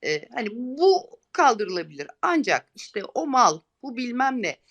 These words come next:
Şu anda ikiniz de gayet güzel bir konuşma dili yakaladınız. Lütfen bu dili bozmadan karşılıklı bir şekilde konuşun. Şimdi adamcağız diyor ki, e, "Bana böyle bir bilgi geldi. Bu bilgiye istinaden bu konuşmayı yaptım."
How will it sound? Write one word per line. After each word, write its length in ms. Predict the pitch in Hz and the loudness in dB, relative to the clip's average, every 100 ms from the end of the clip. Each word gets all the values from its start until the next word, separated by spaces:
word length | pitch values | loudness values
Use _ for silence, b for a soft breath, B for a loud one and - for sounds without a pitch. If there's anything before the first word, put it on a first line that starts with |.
| b | b
Şu 180 | - 370 | -8 -2
anda 220 | 311 247 | -2 -2
ikiniz 480 | 277 - 339 311 208 | -10 -8 -6 -6 -6
de 140 | 214 240 | -6 -4
gayet 340 | 311 262 240 | -2 -2 -4
güzel 280 | 226 226 247 | -8 -6 -6
bir 140 | 254 | -8
konuşma 460 | - 240 247 254 233 | -10 -8 -8 -6 -6
dili 140 | 208 | -6
yakaladınız. 720 | 208 240 285 285 254 240 247 - b b _ | -2 0 2 0 2 0 0 -6 b b _
Lütfen 380 | 370 349 277 277 | -2 2 2 2
bu 100 | 262 | 0
dili 260 | 285 247 | 0 2
bozmadan 600 | 247 330 240 190 165 175 - | 4 4 4 -2 0 -2 -2
karşılıklı 540 | - 302 302 277 - | -2 -2 -2 -8 -6
bir 40 | 254 | -6
şekilde 400 | 254 247 233 233 | -4 -4 -2 -4
konuşun. 480 | 247 233 220 156 127 b b - | -4 -6 -4 -6 -8 b b -8
Şimdi 180 | 302 | 2
adamcağız 600 | - 277 320 320 330 330 247 | 4 6 4 2 0 0 0
diyor 280 | 330 415 | 2 2
ki, 240 | - 170 - _ _ _ _ _ | 0 -6 -6 _ _ _ _ _
e, 260 | 202 196 196 | -2 0 -2
"Bana 320 | 202 349 320 269 | 0 2 2 -2
böyle 260 | 294 262 | -6 -6
bir 160 | 214 196 | -8 -8
bilgi 280 | 311 320 330 | -8 -6 0
geldi. 340 | 302 302 320 | 2 0 -2
Bu 160 | 359 277 | -4 -4
bilgiye 300 | 240 233 269 | -8 -8 -12
istinaden 600 | - 240 202 208 285 294 | -12 -6 -6 -4 -4 -6
bu 80 | |
konuşmayı 460 | - 240 214 226 269 | -6 -8 -8 -6 0
yaptım." 460 | 262 196 - 123 | 4 2 0 -10